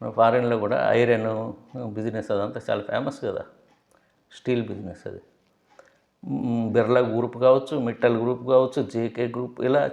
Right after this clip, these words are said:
చాలా ఉన్నాయి పెద్ద పెద్ద బిజినెస్ హౌసెస్. అవన్నీ కూడా నడపబడేది మార్వాడీస్ చేతనే. అలాగే వాళ్ళు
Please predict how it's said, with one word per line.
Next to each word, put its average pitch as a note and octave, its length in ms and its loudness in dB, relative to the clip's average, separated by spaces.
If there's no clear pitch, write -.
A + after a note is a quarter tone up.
చాలా - 280 0
ఉన్నాయి D3+ 380 -2
పెద్ద D3+ 280 -4
పెద్ద C3+ 200 -2
బిజినెస్ A#2 520 -4
హౌసెస్. - 380 -4
అవన్నీ G3+ 300 4
కూడా G#3 200 4
నడపబడేది C#3+ 800 4
మార్వాడీస్ A2+ 800 -4
చేతనే. G#2 560 -6
అలాగే A#2+ 560 4
వాళ్ళు E3 260 4